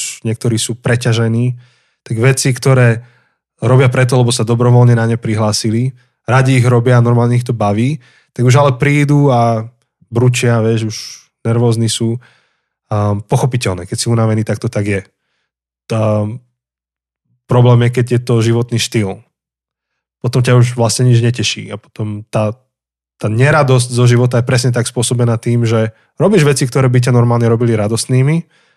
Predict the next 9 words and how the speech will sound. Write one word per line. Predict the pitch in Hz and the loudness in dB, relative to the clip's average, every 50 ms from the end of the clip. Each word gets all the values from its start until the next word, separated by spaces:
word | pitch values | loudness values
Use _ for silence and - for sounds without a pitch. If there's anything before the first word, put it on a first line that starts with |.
| _ _ _ - | _ _ _ -2
ale | 117 123 135 | 0 2 4
nemáš | 127 123 120 123 | 4 2 2 2
kapacitu | 135 127 123 120 120 - - 113 - - 104 - | 0 0 0 0 -2 -4 -6 -8 -8 -6 -6 -6
sa | - 104 | -6 -6
tešiť, | - - 101 - - 107 104 - | -6 -6 -6 -6 -6 -8 -10 -12
ideš, | 110 104 107 98 - - - | -8 -6 -6 -6 -6 -8 -10
ideš | 120 110 107 101 107 | -8 -6 -4 -2 -2
na | 107 107 107 | -2 -2 -2
doraz. | 107 101 101 101 104 - - - | -2 -2 -4 -4 -6 -8 -10 -16